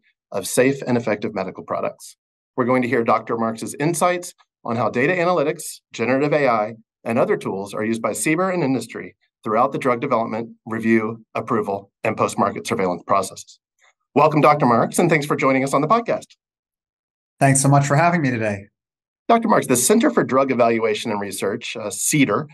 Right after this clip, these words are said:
Speaker 1: recently released a discussion paper about artificial intelligence in drug manufacturing. Uh, that also has implications for manufacturers of biologic products, which,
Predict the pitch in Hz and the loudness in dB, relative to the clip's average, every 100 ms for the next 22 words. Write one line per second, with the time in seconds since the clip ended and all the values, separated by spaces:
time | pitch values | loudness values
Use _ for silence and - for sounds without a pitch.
0 | - _ _ - 131 135 143 131 117 117 | -20 _ _ 0 0 2 0 0 2 2
1 | 113 113 - - 110 107 127 117 110 113 | 2 -2 -4 -6 -6 -2 0 0 -2 -4
2 | 104 110 104 - _ _ - 117 113 107 | -4 -2 -4 -6 _ _ -8 -4 0 0
3 | 110 117 117 - - 107 95 101 98 95 | 0 -2 -4 -2 -6 -6 -8 -4 -4 -4
4 | 92 - _ 95 92 95 92 95 92 87 | -10 -14 _ -12 -10 -6 -4 -2 -2 0
5 | 101 98 - - - - - 120 104 - | -2 -2 -4 -6 -8 -12 -8 0 2 4
6 | 110 104 98 107 101 95 92 92 - 95 | 6 6 6 2 0 0 -4 -8 -4 -4
7 | 92 98 92 - 101 98 95 98 92 - | -4 -10 -10 -8 -6 -4 0 0 0 -4
8 | 95 98 107 113 123 98 95 - 95 107 | -4 -2 2 4 4 2 -4 -2 0 0
9 | 143 - - | -4 -6 -6